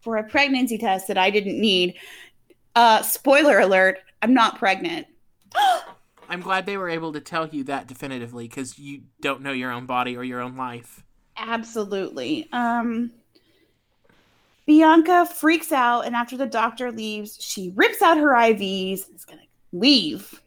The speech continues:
Speaker 1: I guess.
Speaker 2: Oh, well, you
Speaker 1: Um,
Speaker 2: show them.
Speaker 1: Cal comes in and brings her some sweats. He apologizes for being such an ass and says he just now realizes he wants to have a baby with her.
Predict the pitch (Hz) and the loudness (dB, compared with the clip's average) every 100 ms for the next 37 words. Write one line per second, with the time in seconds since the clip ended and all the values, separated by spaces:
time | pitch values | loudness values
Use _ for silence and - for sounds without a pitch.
0 | _ 190 165 - - - 185 175 180 165 | _ -10 -10 -10 -12 -12 -4 -2 0 0
1 | 202 214 202 220 185 185 190 123 - _ | 0 -2 -2 -4 -6 -8 -12 -12 -16 _
2 | _ _ _ _ _ _ _ _ _ _ | _ _ _ _ _ _ _ _ _ _
3 | - 269 277 285 311 285 262 262 240 240 | -8 0 0 4 6 8 6 2 2 0
4 | 226 240 277 285 320 311 - 240 214 208 | -2 -4 -4 2 4 4 0 -4 -4 -4
5 | - - - - 240 226 233 220 208 226 | -10 -16 -16 -12 -6 -6 -2 0 2 0
6 | 220 220 - - 202 226 220 220 208 190 | -4 -8 -12 -12 -6 -2 -2 -4 -4 -2
7 | 190 196 185 214 196 202 190 196 254 247 | 0 0 0 -4 -6 -6 -8 -6 -2 -2
8 | 240 240 220 214 202 190 190 185 - 208 | 0 2 2 2 4 2 0 -8 -10 -6
9 | 185 185 - 202 202 196 190 160 165 160 | -2 -2 -4 -8 -4 -2 -2 -4 -4 -6
10 | 165 175 165 170 | -8 -8 -8 -8